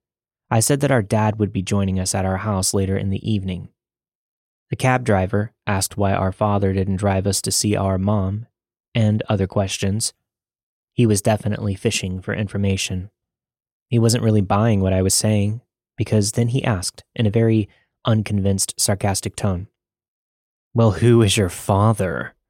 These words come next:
I responded, "Lyle Kozak." Then, the cab driver's whole demeanor changed.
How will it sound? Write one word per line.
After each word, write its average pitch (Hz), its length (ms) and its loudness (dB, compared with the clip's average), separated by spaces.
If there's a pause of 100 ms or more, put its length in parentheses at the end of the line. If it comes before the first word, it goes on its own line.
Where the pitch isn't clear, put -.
(640)
I 117 80 2
responded, 98 600 0 (280)
"Lyle 131 360 4
Kozak." 110 560 0 (1500)
Then, 113 380 2 (480)
the 120 60 -2
cab 127 260 0
driver's 113 380 2
whole 104 200 0
demeanor 95 360 0
changed. 95 540 -4